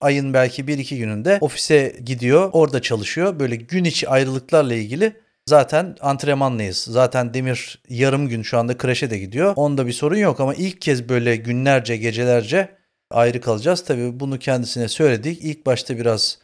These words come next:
idrak edemedi. Bazı sorular sordu. "Nereye gidiyorsun? Nasıl gidiyorsun? İşte ne zaman geleceksin?" falan.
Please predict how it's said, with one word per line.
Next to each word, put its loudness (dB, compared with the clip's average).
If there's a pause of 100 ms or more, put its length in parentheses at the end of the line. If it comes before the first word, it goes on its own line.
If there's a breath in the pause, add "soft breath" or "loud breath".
(120)
idrak 2
edemedi. -2
Bazı 2
sorular 2
sordu. -6
"Nereye 2
gidiyorsun? -8
Nasıl 0
gidiyorsun? -6
İşte -6
ne -2
zaman 0
geleceksin?" -4
falan. 2